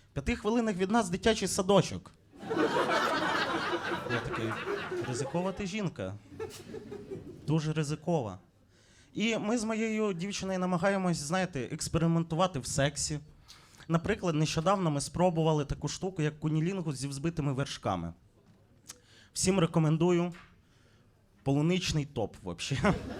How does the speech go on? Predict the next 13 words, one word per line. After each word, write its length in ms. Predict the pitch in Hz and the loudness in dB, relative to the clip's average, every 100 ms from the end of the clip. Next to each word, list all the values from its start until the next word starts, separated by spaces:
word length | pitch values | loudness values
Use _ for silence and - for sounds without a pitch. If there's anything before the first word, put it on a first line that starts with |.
| - - - - - - - - - - - | -8 -6 -6 -6 -8 -8 -10 -10 -10 -10 -6
І 80 | 175 | -2
ми 120 | 240 | 0
це 200 | - 214 | 0 -2
спробували, 760 | - - 185 208 190 190 180 175 | -4 -2 2 2 2 2 2 0
і 40 | |
так 240 | 185 190 | 0 -2
як, 220 | 175 170 160 | -2 -2 2
е, 440 | 160 151 147 135 - | 2 4 2 0 0
моя 220 | 160 170 | 2 2
дівчина 420 | 156 185 165 160 | 0 -2 -2 -2
сильна 320 | 147 175 170 | 0 2 2
та 120 | 160 147 | 2 0
незалежна, 760 | 143 135 135 156 151 156 156 | -2 -2 0 0 0 -2 -4